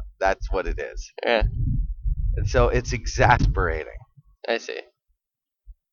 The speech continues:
Speaker 1: And festering. And I think it's a little bit infected. And I think the poisons from the infection are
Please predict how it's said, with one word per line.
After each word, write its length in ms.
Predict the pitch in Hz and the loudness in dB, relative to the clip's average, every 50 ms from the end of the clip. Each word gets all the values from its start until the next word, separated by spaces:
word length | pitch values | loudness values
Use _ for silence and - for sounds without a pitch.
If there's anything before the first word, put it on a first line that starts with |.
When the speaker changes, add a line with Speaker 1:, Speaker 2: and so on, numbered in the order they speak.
| _ _ _ _ _ _ _ _ _ - - - - - - - - - | _ _ _ _ _ _ _ _ _ -18 -16 -14 -12 -12 -12 -10 -8 -6
Speaker 1:
And 160 | 107 107 - | -6 -6 -6
festering. 760 | - - 123 110 104 - - - 85 80 76 73 71 67 - - - - - - - - | -4 -2 0 0 0 -2 -6 -10 -10 -10 -10 -12 -14 -16 -18 -18 -18 -20 -20 -18 -10 -6
And 80 | 98 113 | -4 -4
I 60 | 117 | -2
think 200 | 117 165 170 160 | -2 -4 -6 -6
it's 100 | 151 - | -4 -4
a 40 | 151 | -2
little 220 | 143 147 135 135 127 | -2 -2 -2 0 0
bit 140 | 127 120 117 | 0 0 0
infected. 600 | 104 101 - - 107 98 95 - - 82 76 76 | -2 -2 -2 -2 0 -2 -2 -2 -4 -4 -4 -4
And 540 | - - - - - - - - - 117 127 | -4 -4 -2 -2 0 2 0 0 2 0 0
I 60 | 131 | 0
think 260 | - 165 165 - - | 0 -2 -4 -4 -6
the 60 | 143 | -8
poisons 460 | 135 - 147 143 139 131 135 127 120 | -6 -2 -2 0 0 0 -2 -4 -6
from 160 | - - 117 117 | -6 -4 -4 -4
the 80 | 117 107 | -4 -4
infection 500 | 101 - - 117 107 113 113 - 107 95 | -6 -6 -4 -4 -4 -4 -4 -6 -8 -8
are 180 | 92 95 95 | -8 -10 -12